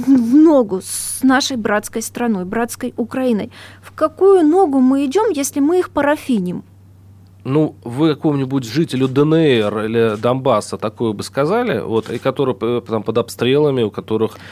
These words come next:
Speaker 2: которые получают гуманитарную помощь, вот, как им это все слышится?
Speaker 1: Я сама с Донбасса, у меня бабушка, девяносто шесть лет, она живет, э, в Л Н Р сейчас, в одном, э, поселке,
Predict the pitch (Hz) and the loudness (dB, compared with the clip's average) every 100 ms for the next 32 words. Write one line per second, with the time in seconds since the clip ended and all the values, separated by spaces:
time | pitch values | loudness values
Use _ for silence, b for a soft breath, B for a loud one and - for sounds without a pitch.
0 | B B 117 151 139 139 - 135 117 120 | B B -2 0 2 0 2 2 2 -2
1 | 123 135 117 113 120 127 123 107 - 101 | 0 0 0 -4 -2 -2 -2 -6 -6 -8
2 | - 82 123 - - - - 139 - 196 | -8 -12 -10 -10 -14 -20 -12 -10 -8 -2
3 | 180 113 123 - 110 107 107 110 101 - | 0 0 -6 -8 -10 -10 -8 -10 -10 -8
4 | 254 - 277 233 220 220 214 302 - 208 | -6 -4 -2 -2 -2 -4 -2 -4 -4 -6
5 | 247 233 233 220 247 302 - 220 214 220 | -2 0 0 0 -2 -2 -6 -8 -6 -2
6 | 226 247 233 247 247 240 208 214 233 262 | -2 -2 -4 -4 -4 -4 -6 -2 -2 -2
7 | 233 262 254 226 220 220 240 233 220 185 | -2 -4 -4 -6 -4 -4 -2 -2 -2 -4
8 | - - - 208 - 196 - - B B | -10 -18 -16 -14 -10 -12 -12 -18 B B
9 | B B - 208 214 - 240 208 233 214 | B B -14 -10 -8 -4 -4 -2 0 0
10 | 196 190 - 226 302 339 359 254 | -2 -6 -6 -4 0 0 0 -4